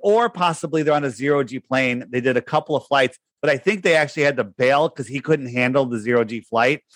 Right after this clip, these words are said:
and they just redid it in a studio. And then basically they show you two seconds here, and then three seconds here, and then one second over here, and then, you know, nothing, nothing longer than two or three or four seconds, right? Where's, where's the ambulance? Where are they checking?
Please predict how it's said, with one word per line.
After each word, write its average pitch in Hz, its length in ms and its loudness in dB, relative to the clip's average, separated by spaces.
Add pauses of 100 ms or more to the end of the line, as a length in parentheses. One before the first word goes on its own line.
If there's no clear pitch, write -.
(180)
and 135 100 0
they 123 100 4
just 120 200 0
redid 123 420 2
it 131 120 2
in 110 100 -8
a 104 60 -8
studio. 139 520 2 (220)
And 156 120 2
then 151 80 -2
basically 160 360 0
they 135 40 0
show 147 100 -2
you 123 100 0
two 180 200 -8
seconds 143 360 -4
here, 110 180 2
and 98 100 -2
then 98 80 -8
three 160 200 -2
seconds 127 340 -4
here, 107 200 -2
and 101 80 -4
then 107 140 -6
one 156 200 2
second 123 300 -2
over 104 160 -4
here, 98 260 -2
and 95 80 -2
then, 98 160 -6 (240)
you 143 60 -2
know, 127 240 2 (160)
nothing, 170 580 0
nothing 175 340 0
longer 151 280 2
than 139 160 0
two 139 180 -4
or 135 80 2
three 127 180 -2
or 120 100 2
four 123 200 -2
seconds, 113 640 -6 (240)
right? 175 180 0 (220)
Where's, 233 460 4 (300)
where's 220 320 2
the 240 140 0
ambulance? 208 480 0
Where 151 220 0
are - 20 2
they 233 120 2
checking? 185 440 -4